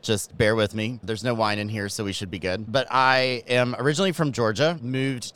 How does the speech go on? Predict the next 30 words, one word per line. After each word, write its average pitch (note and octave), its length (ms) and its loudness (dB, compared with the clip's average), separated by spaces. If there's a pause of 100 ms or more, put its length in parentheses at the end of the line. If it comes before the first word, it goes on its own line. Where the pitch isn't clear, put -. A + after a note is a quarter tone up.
to B2+ 300 0
Miami A2+ 640 0
in A2 60 -8
the A2 120 -4
early C3+ 180 0
two - 160 -6
thousands, C#3+ 640 0
worked A#2+ 220 0
for A#2+ 240 2
Procter A2+ 400 0
and G2+ 100 -2
Gamble A#2+ 480 0
on G#2+ 240 0
the G#2 140 2
Art G2+ 100 2
of F#2 60 -4
Shaving A2 280 -2
brand, C#3+ 400 0
based A#2 240 -2
out A#2 120 2
of G2+ 60 -4
Miami. G#2+ 540 -2
Had A2 220 -4
to A2+ 80 -6
go G#2+ 140 0
to G2+ 80 0
Boston G#2+ 480 0
quite G2+ 200 0
a F#2+ 60 2
bit D3+ 400 0